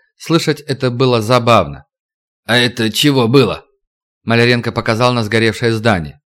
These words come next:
Характерные контуры дома угадывались сразу, но материал, степень готовности. Дом в таком состоянии простоять тысячу триста лет не мог, ну никак.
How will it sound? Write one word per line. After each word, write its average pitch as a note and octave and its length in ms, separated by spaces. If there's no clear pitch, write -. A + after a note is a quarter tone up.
Характерные C#3+ 600
контуры C#3+ 440
дома A2 560
угадывались A2+ 640
сразу, F#2+ 500
но A#2 280
материал, G2+ 720
степень A2 460
готовности. G2+ 920
Дом C#3 220
в - 60
таком B2+ 240
состоянии C3 580
простоять A#2 680
тысячу B2 380
триста A#2 440
лет C3 440
не C#3 300
мог, A2 360
ну D#3 220
никак. F3+ 640